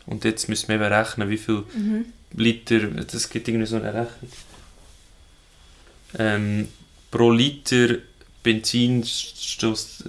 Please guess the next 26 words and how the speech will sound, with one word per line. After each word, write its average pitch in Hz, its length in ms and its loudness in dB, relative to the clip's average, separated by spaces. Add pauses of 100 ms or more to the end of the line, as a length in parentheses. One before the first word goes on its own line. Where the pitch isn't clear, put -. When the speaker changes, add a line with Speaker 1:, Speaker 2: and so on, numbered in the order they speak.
Speaker 1:
jeder 113 240 2
Liter 113 220 -2
Benzin 113 320 -2
stößt - 320 -4
so 113 100 -4
und 107 120 -2
so 113 120 0
viel - 160 -10
C - 140 -6
O 110 60 -4
zwei 110 340 -4
aus. 120 260 -6 (380)
Und 196 100 -4
Speaker 2:
Mhm. 196 60 0
Speaker 1:
nachher 113 360 2
müssen 107 220 -4
wir 107 80 -2
dann 104 280 -4
wie 110 120 2
überlegen, 107 460 -4
okay, - 240 -8
wie 104 80 -6
viel - 160 -16
kostet - 440 -8
das 113 160 -10
nachher? 104 440 -8